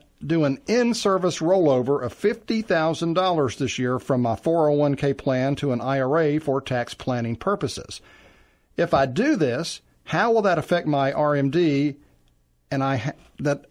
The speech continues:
I have to take?" And Jenny thanks us very much for answering her question.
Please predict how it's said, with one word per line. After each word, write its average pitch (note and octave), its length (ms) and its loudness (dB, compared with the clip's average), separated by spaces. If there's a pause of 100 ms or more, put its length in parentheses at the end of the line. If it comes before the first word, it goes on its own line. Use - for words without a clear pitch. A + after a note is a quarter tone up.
(280)
I C3+ 100 0
have C#3 260 0
to G#2+ 60 -8
take?" C#3+ 480 0
And B2 400 -4 (180)
Jenny B2+ 320 -2
thanks - 380 -8
us A#2 100 -6
very C3 180 2
much C#3 240 -2
for C3+ 240 -2
answering C#3 260 -2
her D#3 100 -2
question. - 460 -4